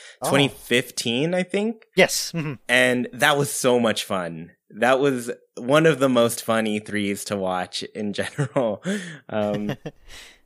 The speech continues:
Speaker 2: they did, they did well two thousand fifteen. I mean, we didn't get the Animal Crossing games we wanted, but there was a lot of fun stuff there. So, um, outside of those two games, we have Link's Awakening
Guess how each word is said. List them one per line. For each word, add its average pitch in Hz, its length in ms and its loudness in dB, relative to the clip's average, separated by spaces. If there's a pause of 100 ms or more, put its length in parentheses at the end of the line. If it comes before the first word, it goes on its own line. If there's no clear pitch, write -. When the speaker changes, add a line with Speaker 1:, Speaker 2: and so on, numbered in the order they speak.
(220)
Speaker 2:
they 165 140 4
did, 240 240 -6
they 214 100 2
did 320 300 -4
well 160 240 6
two 123 180 -4
thousand 101 340 0
fifteen. 92 460 -8
I 98 60 -4
mean, 139 260 -2
we 143 80 0
didn't 180 200 0
get 190 120 0
the 151 100 0
Animal 139 280 2
Crossing 98 340 -2
games 98 300 -4
we 98 100 -2
wanted, 92 380 -6
but 92 260 -4 (380)
there 135 100 2
was 208 180 4
a 185 60 2
lot 120 220 6
of 98 100 0
fun 92 220 -4
stuff - 340 -8
there. - 280 -10 (1900)
So, 156 680 6
um, 143 420 4 (100)
outside 180 380 4
of 143 80 -4
those 131 220 4
two 123 140 0
games, 110 480 0 (840)
we 127 200 -2
have 110 360 4
Link's 156 260 4
Awakening 127 680 2